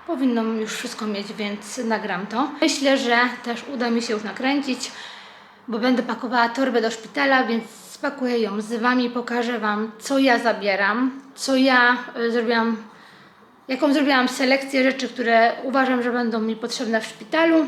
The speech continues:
Jeszcze czwartego listopada, tak jak wam mówiłam, idę do leka-, lekarka moja też ma mi dać listę, e, co powinnam mieć, e, więc myślę, że kolejny vlog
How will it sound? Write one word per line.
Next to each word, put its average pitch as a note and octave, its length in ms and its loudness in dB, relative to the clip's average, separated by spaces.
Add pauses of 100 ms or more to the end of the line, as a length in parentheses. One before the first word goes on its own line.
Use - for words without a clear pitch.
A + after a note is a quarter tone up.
Jeszcze B3 260 -4
czwartego A#3+ 580 -2
listopada, A3+ 460 -2
tak A3+ 100 -4
jak A3 200 0
wam A3 160 -4
mówiłam, A3+ 400 -2
idę A3+ 120 -2
do A3 100 -6
leka-, A3 220 -6 (100)
lekarka C4 380 -2
moja A#3+ 260 2
też D4+ 260 0
ma B3 140 2
mi A3+ 140 0
dać G#3+ 340 0
listę, A3+ 460 -4 (1300)
e, B3+ 200 4
co C#4+ 180 -2
powinnam C4 580 6
mieć, C#4+ 500 2 (260)
e, C4+ 640 4 (640)
więc F#4+ 160 -6
myślę, C#4+ 320 0
że B3+ 100 -2
kolejny A#3+ 400 -2
vlog G#3 380 -10